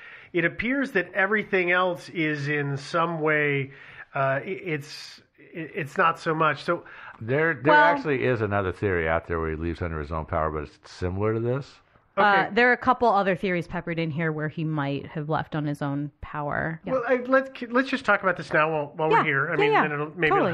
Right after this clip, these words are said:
Speaker 1: help with the other theories later on.
Speaker 3: Yeah.
Speaker 1: Is I, <laughs> as a, as a younger man when drinking, I used to develop what I call drunk kleptomania, wherein I would see something like, let's just say,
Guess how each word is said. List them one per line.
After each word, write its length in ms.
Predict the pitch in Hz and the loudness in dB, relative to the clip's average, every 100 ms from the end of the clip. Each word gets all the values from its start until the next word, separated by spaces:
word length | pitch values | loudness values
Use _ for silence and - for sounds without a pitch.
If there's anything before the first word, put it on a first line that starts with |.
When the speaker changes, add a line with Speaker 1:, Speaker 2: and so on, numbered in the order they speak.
| 160 | 0
Speaker 1:
help 80 | - | 0
with 80 | 147 | 0
the 120 | 147 | 2
other 160 | 143 135 | 0 -2
theories 340 | 147 143 143 | -2 -2 0
later 260 | 143 143 151 | 0 2 2
on. 200 | 143 143 | 2 0
Speaker 3:
Yeah. 200 | 330 330 - - - | -2 -2 -6 -10 -2
Speaker 1:
Is 460 | 208 190 180 170 - - | 2 2 0 -4 -4 4
I, 420 | 196 262 302 139 - - | 6 6 2 -2 -6 -10
<laughs> 240 | 165 - 220 | -8 -4 0
as 240 | 196 202 | 0 2
a, 260 | 190 170 185 | 2 2 2
as 140 | 180 | 2
a 80 | 190 | 2
younger 440 | 202 269 339 339 | 2 2 2 0
man 360 | 214 196 170 160 | 2 2 0 0
when 220 | 160 156 | 0 0
drinking, 560 | 143 214 269 165 147 139 - - - - - | 0 0 0 -2 -2 -6 -10 -14 -14 -10 -2
I 200 | 220 302 | 2 2
used 380 | 277 262 247 - | 2 2 0 -2
to 80 | 185 | 0
develop 600 | 180 156 160 160 147 - - - | 0 4 4 4 0 -4 -16 -4
what 200 | 165 170 | 2 2
I 180 | 190 262 | 4 2
call 420 | - 202 185 143 | 2 2 2 -2
drunk 520 | 123 147 170 214 - - | -6 0 2 0 -6 0
kleptomania, 1040 | 208 208 170 160 160 196 247 262 294 - 160 147 | 0 2 0 2 0 0 2 2 0 -2 -10 -4
wherein 560 | 160 180 180 170 165 143 - - | 4 4 6 2 0 -4 -12 0
I 180 | 185 240 | 4 4
would 200 | 208 180 | 4 -2
see 380 | - - 196 226 | -4 -6 -6 -4
something 540 | - 247 247 262 220 | 0 -2 0 -2 0
like, 260 | 156 143 143 | 0 0 0
let's 200 | 156 151 | -4 -4
just 220 | 165 143 | -8 -4
say, 280 | 170 156 | -2 0